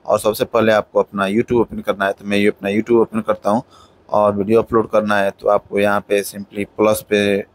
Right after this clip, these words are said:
जो चिन्ह दिख रहा है, यहाँ पे plus पे click करना है। तो मैं plus पे click करता हूँ। तो जैसे ही plus पे click करेंगे आपका gallery में जितना video होगा वो शो करने लगेगा। तो मेरे को short video डालना है, तो यहाँ पे देख रहे हैं short लिखा है, तो मैं short पे click करता हूँ। तो जैसे ही short पे click करूँगा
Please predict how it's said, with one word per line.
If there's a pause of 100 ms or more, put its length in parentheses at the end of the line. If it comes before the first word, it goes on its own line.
(180)
जो
चिन्ह
दिख
रहा
है,
यहाँ
पे
plus
पे
click
करना
है। (380)
तो
मैं
plus
पे
click
करता
हूँ। (680)
तो
जैसे
ही
plus
पे
click
करेंगे
आपका
gallery
में
जितना
video
होगा
वो
शो
करने
लगेगा। (400)
तो
मेरे
को
short
video
डालना
है,
तो
यहाँ
पे
देख
रहे
हैं
short
लिखा
है,
तो
मैं
short
पे
click
करता
हूँ। (480)
तो
जैसे
ही
short
पे
click
करूँगा